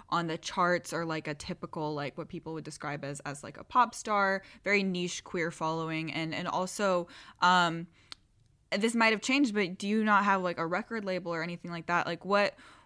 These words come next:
what is your opinion about, you know, being someone who's, like, a, a niche artist and, like,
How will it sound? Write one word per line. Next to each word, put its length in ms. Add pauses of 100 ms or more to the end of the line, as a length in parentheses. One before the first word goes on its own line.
what 300
is 500
your 240
opinion 460
about, 340
you 80
know, 220
being 280
someone 560
who's, 240
like, 160
a, 120 (100)
a 140
niche 560 (100)
artist 500
and, 140
like, 240